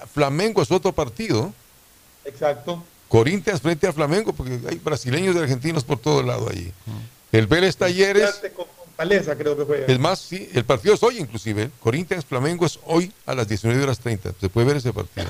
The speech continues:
Speaker 1: partidazo, porque es el ídolo del sur, de, de Sao Paulo, y Flamengo, en cambio, de los cari-, eh, cariocas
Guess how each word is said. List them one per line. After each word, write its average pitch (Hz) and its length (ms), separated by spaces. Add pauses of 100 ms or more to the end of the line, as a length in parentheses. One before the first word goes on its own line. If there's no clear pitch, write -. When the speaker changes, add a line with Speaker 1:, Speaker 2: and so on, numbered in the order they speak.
(140)
Speaker 1:
partidazo, 104 540 (480)
porque 98 260
es 90 100
el 98 180
ídolo 147 340
del 143 120
sur, 170 380
de, 101 180
de 90 160
Sao 104 180
Paulo, 139 400
y 104 60
Flamengo, 107 460
en 113 60
cambio, 110 300
de 107 80
los 101 140
cari-, 123 220
eh, 113 120
cariocas 190 640